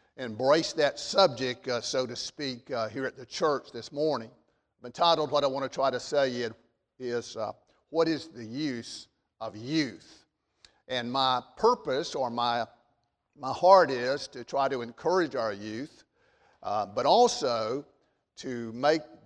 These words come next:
known to all of us the needfulness of the gospel of the Lord Jesus Christ.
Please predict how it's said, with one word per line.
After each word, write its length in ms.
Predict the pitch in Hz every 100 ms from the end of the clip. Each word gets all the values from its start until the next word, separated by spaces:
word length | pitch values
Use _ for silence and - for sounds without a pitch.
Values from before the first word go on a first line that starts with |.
| - _ _ -
known 480 | 151 196 175 139 139
to 120 | 139
all 320 | 143 226 170
of 160 | 127 123
us 140 | 147
the 140 | -
needfulness 1200 | 120 180 214 - 135 123 143 _ _ 131 139 - -
of 140 | 120
the 80 | 127
gospel 680 | 143 180 185 - 123 127
of 80 | -
the 80 | 123
Lord 240 | 135 127
Jesus 320 | 120 127 104 -
Christ. 640 | - 160 123 - - -